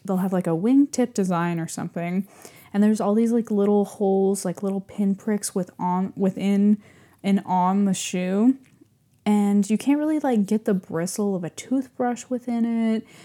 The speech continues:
And so I just go ahead and get one of these little safety pins, maybe a needle. It really doesn't matter. I like to use a safety pin just because you can get a better grip on it and you can close it up and it won't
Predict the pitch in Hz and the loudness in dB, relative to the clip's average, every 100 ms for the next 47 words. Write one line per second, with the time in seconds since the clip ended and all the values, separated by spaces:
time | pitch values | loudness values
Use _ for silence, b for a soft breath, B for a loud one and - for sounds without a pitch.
0 | B B - 175 175 175 175 196 185 294 | B B -4 -2 -2 -2 0 2 2 0
1 | 330 226 202 185 170 165 170 175 180 175 | 0 0 0 0 -2 0 0 0 -2 -4
2 | 160 160 180 175 - - 170 - 220 - | -6 -6 -6 -8 -6 -6 -6 -4 -8 -6
3 | 226 220 220 220 - B B - 247 330 | -2 2 4 4 2 B B -2 0 4
4 | 254 190 190 233 254 254 254 - _ _ | 4 4 2 2 2 2 0 -10 _ _
5 | _ _ 208 208 247 277 233 208 156 170 | _ _ 0 2 2 2 0 0 -2 -2
6 | 170 - 254 269 254 214 196 - 180 202 | -2 0 -2 2 0 0 -4 -4 -2 -4
7 | 196 202 190 175 175 175 175 202 - B | -4 0 0 0 -4 -4 -4 -4 -10 B
8 | B - 202 196 180 170 175 170 170 156 | B 4 4 4 0 -2 -2 0 -2 -2
9 | 175 - 262 247 247 254 - 185 175 180 | -2 0 2 4 4 2 0 -4 -2 -4
10 | 170 - 220 226 214 196 165 175 196 190 | -8 -2 2 2 2 0 2 2 0 -2
11 | 170 165 - 180 | -4 -2 -2 -4